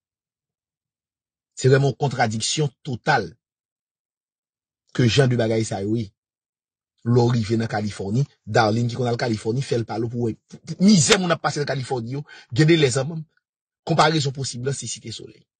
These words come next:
Bon, lè, a fè sou moun, mwen. M di m bezwen al achte yon cover pou telefòn, mwen. Kote G P S ta mennen nan,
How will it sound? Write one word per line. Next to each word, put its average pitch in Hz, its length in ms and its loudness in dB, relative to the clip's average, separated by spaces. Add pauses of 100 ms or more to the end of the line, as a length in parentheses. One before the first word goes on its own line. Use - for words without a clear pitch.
(1120)
Bon, 113 160 -2
lè, 165 220 6 (3000)
a - 120 -10
fè 208 160 4
sou - 260 2
moun, 107 260 -2
mwen. 139 140 -10 (1400)
M 110 80 0
di 151 120 4
m 135 120 4
bezwen 117 480 -2
al 110 120 -4
achte - 340 -8 (960)
yon 175 220 4 (300)
cover 135 400 4
pou 123 140 -8
telefòn, 110 500 -8
mwen. - 120 -20 (1000)
Kote 147 240 0
G 113 160 -2
P 120 120 -2
S 107 140 -2
ta 104 100 -4
mennen 104 320 -2
nan, 165 120 -2